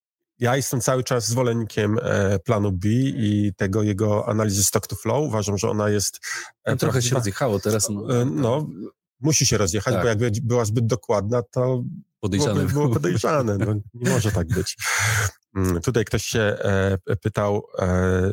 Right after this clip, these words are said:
Speaker 1: czy Kanga zgromadziła rezerwy, żeby opłacać swoich pracowników podczas Bessy. Oczywiście, że tak. Ja tylko mogę powiedzieć, że, e,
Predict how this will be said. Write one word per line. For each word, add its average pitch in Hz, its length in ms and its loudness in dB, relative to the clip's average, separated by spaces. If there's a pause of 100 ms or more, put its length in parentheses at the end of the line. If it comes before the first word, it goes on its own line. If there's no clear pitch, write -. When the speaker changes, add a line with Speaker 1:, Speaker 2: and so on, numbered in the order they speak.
(120)
Speaker 1:
czy 98 480 0
Kanga 98 280 0
zgromadziła 98 540 0
rezerwy, 98 420 0
żeby 92 180 0
opłacać 98 340 -2
swoich 98 200 0
pracowników 98 540 -2
podczas 90 360 -2
Bessy. 113 460 0 (140)
Oczywiście, 110 520 2
że 95 120 -2
tak. 131 280 -2
Ja 107 60 0
tylko 110 200 -4
mogę 107 220 0
powiedzieć, 107 380 0
że, 107 340 0 (640)
e, 101 360 2